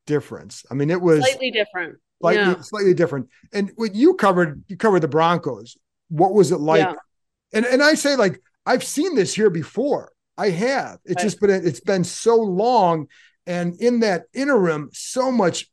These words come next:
Speaker 1: negative stuff has happened that it feels like eons ago. But what was it like in Denver?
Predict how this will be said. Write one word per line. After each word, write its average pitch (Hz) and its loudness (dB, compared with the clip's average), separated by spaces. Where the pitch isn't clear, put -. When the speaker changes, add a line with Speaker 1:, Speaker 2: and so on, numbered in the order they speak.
Speaker 1:
negative 170 -2
stuff - -6
has 147 -6
happened 156 -4
that 156 -2
it - -8
feels 208 2
like 151 0
eons 214 -2
ago. 131 -6
But 139 -4
what 202 2
was 190 -2
it 175 -2
like 156 -4
in 117 -8
Denver? 127 -14